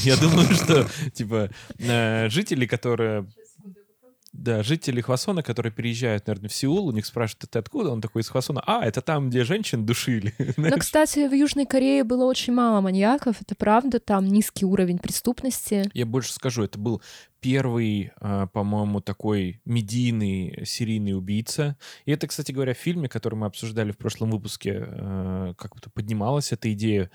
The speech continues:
Speaker 1: э, что там признаки были, что это серия. Вот они пытались по крупицам поднять, понять это. И действительно получилось так, что это первый такой серийный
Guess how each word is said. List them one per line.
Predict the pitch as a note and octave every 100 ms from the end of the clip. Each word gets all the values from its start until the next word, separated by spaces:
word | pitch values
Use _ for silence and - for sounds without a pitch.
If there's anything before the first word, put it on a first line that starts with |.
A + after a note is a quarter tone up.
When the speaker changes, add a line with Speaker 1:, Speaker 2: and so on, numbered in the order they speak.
| - - -
Speaker 1:
э, | - G2 F#2 F#2
что | - G2+
там | F#2+ G2 F#2+ -
признаки | B2 C#3+ D#3 B2 G#2
были, | G2+ F2+ D#2 - _ _
что | _ -
это | G2
серия. | - - A2 F#2 E2+ F#2 -
Вот | G2 F#2+
они | F#2
пытались | F2+ - F#2+ F#2
по | -
крупицам | - A2 - - G2
поднять, | F#2+ F2 B2 D3+ - _
понять | A2+ G#2+ C#3+ -
это. | G#2+ F#2 - - - - -
И | A2 A#2 A#2+ A#2
действительно | G#2+ G#2+ - D#3+ E3+ C3
получилось | A2+ A2 - A#2+ -
так, | C#3
что | D#3 B2+
это | A2
первый | G2 B2 A2+
такой | G#2 G#2+ G#2 F#2+ - _ _
серийный | - - A#2 A2 G#2 F2+ D#2+